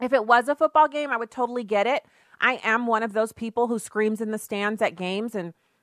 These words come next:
cheers my team on. I enjoy the crew that sometimes is there, which they're all dressed in the colors of the team they're supporting, and they're, they've got antics, they've got chants, they've got jokes, they have immediate reactions to anything that happens on the court.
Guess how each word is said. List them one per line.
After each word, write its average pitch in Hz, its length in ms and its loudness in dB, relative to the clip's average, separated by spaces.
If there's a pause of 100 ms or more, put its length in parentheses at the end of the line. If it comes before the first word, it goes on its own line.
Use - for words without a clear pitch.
(160)
cheers 254 300 0
my 214 160 0
team 214 300 -6
on. 208 380 2 (400)
I 214 120 0
enjoy 202 840 0
the 175 440 2
crew 226 340 -6
that 208 160 -8
sometimes 208 420 -2
is 185 140 -10
there, 202 240 2
which 190 180 -2
they're 196 240 0
all 190 160 6
dressed 196 380 0
in 190 80 -8
the 185 80 -6
colors 202 380 2
of 185 60 -8
the 185 80 -6
team 202 240 -6
they're 190 100 -8
supporting, 196 460 -4
and 185 140 -6
they're, 185 160 0 (220)
they've 202 140 -4
got 196 200 4
antics, 202 400 -4
they've 196 160 -4
got 185 200 0
chants, 202 340 -6
they've 196 180 -4
got 196 220 4
jokes, 196 380 0
they 202 80 -6
have 190 120 -4
immediate 202 380 -6
reactions 190 520 2
to - 120 -12
anything 190 280 -8
that 185 100 -8
happens 190 320 -2
on 196 120 -2
the 180 60 -8
court. 208 340 0